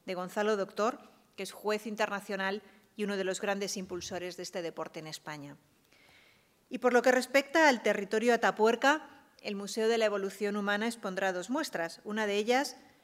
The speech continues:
Las personas con discapacidad en la vida cotidiana, que se podrá ver en el Centro de Acceso a los Yacimientos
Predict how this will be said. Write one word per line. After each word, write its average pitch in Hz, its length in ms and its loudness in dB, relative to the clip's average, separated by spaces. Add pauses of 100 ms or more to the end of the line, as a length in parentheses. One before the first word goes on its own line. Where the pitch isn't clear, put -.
(200)
Las 196 200 -2
personas 233 640 0
con 220 180 -4
discapacidad 196 680 -2
en 202 100 -2
la 190 80 0
vida 190 220 0
cotidiana, 185 540 -4
que 240 100 -12
se - 140 -10
podrá 190 260 -2
ver 190 180 0
en 190 120 -4
el 180 100 -6
Centro 208 380 -6
de 175 100 -4
Acceso 180 480 -8
a 165 80 -4
los 175 140 -8
Yacimientos 180 720 -8